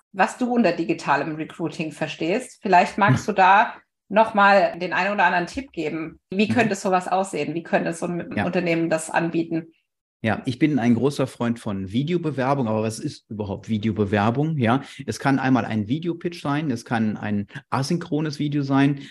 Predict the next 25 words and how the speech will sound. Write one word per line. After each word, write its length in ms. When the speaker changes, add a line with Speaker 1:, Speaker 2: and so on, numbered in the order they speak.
Speaker 2:
äh, 80
Interview 540
sein, 420
Video-Interview. 1300
Das 160
heißt, 180
sechs 220
Fragen 340
werden 140
da 80
gestellt, 340
bei 80
uns 300
jetzt 200
zum 140
Beispiel, 560
wo 180
eben 260
halt 160
das 120
strukturiert 640
ist, 280
dass 200
wir 160
auch 260